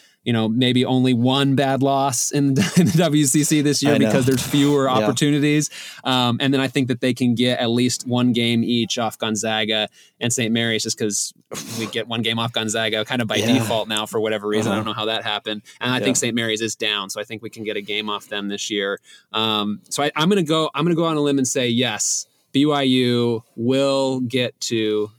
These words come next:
Speaker 1: the N C A A tournament this year. Maybe only, you know, in a play-in game, uh, but I think they can. I think they can get there, and I will,
Speaker 2: I,
Speaker 1: may
Speaker 2: I can
Speaker 1: end up
Speaker 2: see
Speaker 1: being
Speaker 2: it.
Speaker 1: horribly wrong, but
Speaker 2: Hey,
Speaker 1: I
Speaker 2: hey,
Speaker 1: wanna
Speaker 2: let's
Speaker 1: say
Speaker 2: hope
Speaker 1: that
Speaker 2: your
Speaker 1: they can.
Speaker 2: prediction's right. I mean, it, it's definitely there. I mean, we've seen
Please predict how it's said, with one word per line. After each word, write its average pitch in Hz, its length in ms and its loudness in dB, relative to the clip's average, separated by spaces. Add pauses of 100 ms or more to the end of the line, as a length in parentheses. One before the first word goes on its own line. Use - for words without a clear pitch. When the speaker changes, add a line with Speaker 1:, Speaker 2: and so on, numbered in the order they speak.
(180)
Speaker 1:
the 113 100 -2
N 113 80 0
C 117 180 0
A 107 120 2
A - 40 2
tournament 107 400 -2
this 107 220 -2
year. 104 160 0
Maybe 151 320 2
only, 147 440 2
you 131 120 2
know, 123 160 2
in 120 80 2
a 120 60 0
play-in 131 440 2
game, 123 440 2 (400)
uh, 110 280 0
but 117 140 0
I 117 80 0
think 127 220 0
they 127 120 2
can. 117 360 0
I 110 80 -4
think 120 240 -2
they 110 120 0
can 104 220 -2
get - 220 -4
there, 90 260 -4 (260)
and 101 380 0 (180)
I 110 260 -4
will, 139 200 2
Speaker 2:
I, 135 60 0
Speaker 1:
may 151 100 4
Speaker 2:
I - 40 6
can 160 80 4
Speaker 1:
end 147 100 6
up - 20 4
Speaker 2:
see 135 60 4
Speaker 1:
being 131 140 6
Speaker 2:
it. 123 40 0
Speaker 1:
horribly 170 400 4
wrong, 139 420 2
but 123 380 0
Speaker 2:
Hey, 127 60 0
Speaker 1:
I 123 80 0
Speaker 2:
hey, 120 280 0
Speaker 1:
wanna 127 120 2
Speaker 2:
let's 123 100 2
Speaker 1:
say 131 120 4
Speaker 2:
hope 120 80 4
Speaker 1:
that 117 40 4
Speaker 2:
your 127 60 4
Speaker 1:
they 117 60 2
can. 123 100 2
Speaker 2:
prediction's 101 400 2
right. 101 280 0 (400)
I 127 120 2
mean, 156 260 2 (300)
it, 120 120 -2
it's - 200 0
definitely 165 360 2
there. 175 80 2
I 139 60 2
mean, 123 140 2
we've 117 120 4
seen 135 360 2